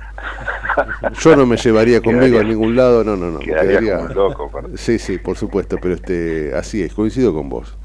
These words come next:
Speaker 1: <laughs> Pablo querido, ¿cómo andás? Vos sabés que, eh, bueno, se acerca, ¿no? Eh,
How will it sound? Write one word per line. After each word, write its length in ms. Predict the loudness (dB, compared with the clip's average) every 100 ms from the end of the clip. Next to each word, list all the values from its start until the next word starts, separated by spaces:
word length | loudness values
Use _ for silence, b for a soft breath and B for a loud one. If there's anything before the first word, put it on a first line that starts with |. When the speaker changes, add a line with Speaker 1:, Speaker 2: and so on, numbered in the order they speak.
| B B B B B
Speaker 1:
<laughs> 840 | B -8 -6 0 0 0 -12 0
Pablo 260 | 4 4 4
querido, 280 | 2 0 0
¿cómo 180 | 2
andás? 180 | 2 2
Vos 160 | 2 2
sabés 260 | 4 4
que, 460 | 2 0 2 0 -2
eh, 40 | 0
bueno, 260 | 0 0 -2
se 120 | -4
acerca, 560 | 0 0 0 -2 -8
¿no? 320 | -6 -4 -4 -4
Eh, 420 | -6 -6 -6 -8